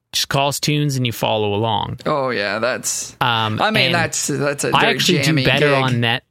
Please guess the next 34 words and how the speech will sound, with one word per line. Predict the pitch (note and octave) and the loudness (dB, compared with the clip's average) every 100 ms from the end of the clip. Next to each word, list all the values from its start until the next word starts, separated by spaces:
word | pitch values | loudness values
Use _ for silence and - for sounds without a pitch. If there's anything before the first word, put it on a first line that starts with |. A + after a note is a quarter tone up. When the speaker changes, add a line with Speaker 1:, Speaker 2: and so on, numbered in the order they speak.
| - | -6
Speaker 1:
on | - B2+ A2+ | -2 0 2
that | A2 D3 - _ _ - | 0 0 -4 _ _ -4
than | A2+ | -2
short | A2 C3+ A#2 | 0 0 -2
notice | A2+ G#2+ G2 - | -2 -2 0 -2
Speaker 2:
Yeah. | |
Speaker 1:
for | - | -2
gigs. | G2+ D2 - - - _ _ _ _ _ _ _ _ _ - | -4 -4 -6 -8 -8 _ _ _ _ _ _ _ _ _ -4
I | C3 | 0
like | C#3+ D3+ | 2 2
Speaker 2:
Well, | |
because | D4 B3 C#4+ A3+ | 0 -2 -2 0
you're | B3 A3 | -2 0
in, | G#3 A3 - | -2 -4 -6
yeah, | - C4+ A3 | -2 0 0
because | D#3+ E3+ F#3+ E3+ | -2 -2 -2 0
you're | F#3+ | 0
in | G3+ | 0
the | F#3+ | -2
fire | E3 F3 D#3+ F#3 G#3 | -2 -2 0 0 0
and | G3 E3+ | -2 -2
your | D#3+ | -2
instincts | E3+ F3+ - G3 F3+ - | -2 -2 -2 -2 -4 -2
are, | F#3 D#3+ D#3 D#3 | 0 0 0 -2
you | C#3+ D#3 | -2 2
Speaker 1:
Yeah. | F3+ E3+ A#3+ | 4 4 2
Speaker 2:
gotta | B3 | 2
trust | F3+ E3+ - | 2 0 0
yourself. | E3 - F3+ F#3+ | -2 0 0 0
You | F3+ | -2
gotta | F3 | -2
trust | - G3 - | -2 -2 -4
your | D3+ | -4
ears. | C#3 D3+ E3+ G3+ - | -2 -2 -2 -2 -4